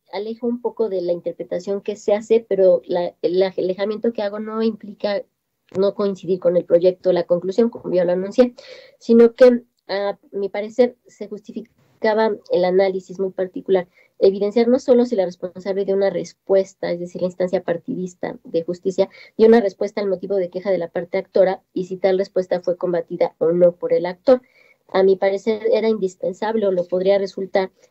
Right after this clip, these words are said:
analizar una respuesta dada en el sentido de la responsable y de ello ya después exponer al promovente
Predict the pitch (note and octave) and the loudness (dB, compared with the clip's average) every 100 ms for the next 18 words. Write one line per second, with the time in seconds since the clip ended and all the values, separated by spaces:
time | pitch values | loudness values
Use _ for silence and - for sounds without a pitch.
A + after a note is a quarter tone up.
0 | - F#3 F#3 F#3 G#3 G3+ G3+ F3+ F3+ G3 | 0 2 4 2 0 2 2 -2 -4 -6
1 | F#3 F#3+ F3+ F3+ F#3 E3+ D#3 E3 - F3+ | -4 -4 -2 -2 -2 -4 -6 -8 -2 2
2 | F3+ F3 E3+ F3 G3 G3 G3+ G3+ G3 - | 4 2 -2 -4 -4 0 0 0 -4 -4
3 | F#3 G3 G3 G3+ F3+ F3+ G3 G#3 A3 - | 2 4 4 2 2 0 0 -4 -8 -4
4 | F#3+ - - - G3 F#3+ F3+ F3+ F3+ G3 | -4 -4 -12 -4 0 2 2 -2 -6 -4
5 | G3 F#3 F#3 G#3+ | 0 -2 -2 -10